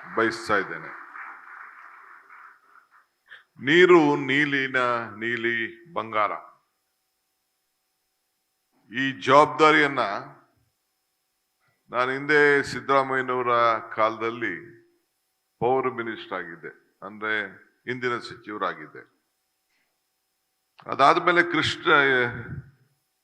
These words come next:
ಆ, ಕುಮಾರಸ್ವಾಮಿ ಅವರ ಕಾಲ ಬಂತು, ಕೊಲ್ಯೂಷನ್ ಗವರ್ನಮೆಂಟು. ನಾನು ಪವರ್ ಮಿನಿಸ್ಟರ್ ಆಗಿ ಕಂಟಿನ್ಯೂ ಆಗ್ಬೇಕು ಅಂತೇಳಿ ನಾನು ಆಸೆ ಪಟ್ಟೆ.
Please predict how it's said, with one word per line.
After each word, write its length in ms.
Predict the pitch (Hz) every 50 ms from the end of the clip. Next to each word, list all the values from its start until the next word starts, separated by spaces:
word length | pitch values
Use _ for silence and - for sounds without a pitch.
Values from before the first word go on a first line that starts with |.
| _ _ _ _ _ _ -
ಆ, 180 | - 113 117
ಕುಮಾರಸ್ವಾಮಿ 720 | 117 - - 147 160 175 170 160 - - 175 165 147 147 139
ಅವರ 240 | 131 127 120 113 - -
ಕಾಲ 320 | 120 120 123 123 120 117
ಬಂತು, 720 | 110 110 110 107 101 87 - 85 - _ _ _ _ _ _ _ _ _ _ _ _ _ _ _ _ _ _ _
ಕೊಲ್ಯೂಷನ್ 500 | - 120 127 135 123 - 147 139 123 113
ಗವರ್ನಮೆಂಟು. 600 | 107 104 104 95 101 98 92 85 - - 80 - _ _ _ _ _ _ _ _ _ _ _ _ _ _ _ _ _ _ _ _ _ _ _ _ _ _ _ _ _
ನಾನು 240 | - 120 135 139 135
ಪವರ್ 400 | - - 147 160 175 180 175 165
ಮಿನಿಸ್ಟರ್ 380 | 160 165 160 151 - - 156 151
ಆಗಿ 280 | 143 139 143 151 147
ಕಂಟಿನ್ಯೂ 540 | 143 - 135 135 131 131 156 156 156 151 143
ಆಗ್ಬೇಕು 400 | 135 123 120 123 120 113 - 113
ಅಂತೇಳಿ 400 | 117 117 113 117 120 135 139 135
ನಾನು 580 | 120 113 110 110 110 107 107 104 101 98 92 90 -
ಆಸೆ 320 | 92 101 101 - 113 107
ಪಟ್ಟೆ. 480 | - - 92 85 - 82 - - _